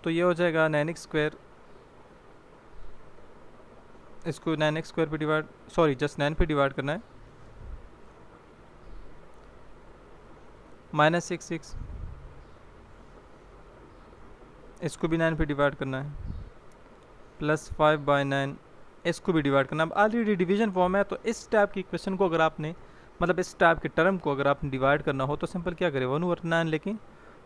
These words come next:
वन ओवर नाइन का मतलब कि आपने नाइन पे डिवाइड करना है, is equal to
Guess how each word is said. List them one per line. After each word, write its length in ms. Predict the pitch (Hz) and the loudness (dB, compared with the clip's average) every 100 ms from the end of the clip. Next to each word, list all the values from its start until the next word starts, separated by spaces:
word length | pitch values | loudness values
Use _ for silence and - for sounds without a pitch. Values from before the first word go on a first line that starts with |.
| - | 2
वन 180 | 170 226 | 4 8
ओवर 140 | 214 | 6
नाइन 200 | 185 175 | 6 4
का 80 | 165 | 2
मतलब 240 | 147 147 | 2 2
कि 100 | - | 4
आपने 180 | 156 165 | 2 4
नाइन 160 | 175 170 | 0 0
पे 120 | 175 | 0
डिवाइड 340 | 170 185 170 | 4 4 4
करना 200 | 139 127 | 0 -6
है, 160 | 147 160 - - - - - - - - - - - - - - - - - - - - - - | -8 -12 -18 -20 -20 -20 -20 -20 -20 -20 -20 -20 -20 -20 -20 -20 -20 -20 -20 -20 -20 -20 -18 -6
is 100 | 139 | -4
equal 300 | 156 - 151 | -2 0 0
to 120 | 147 | 2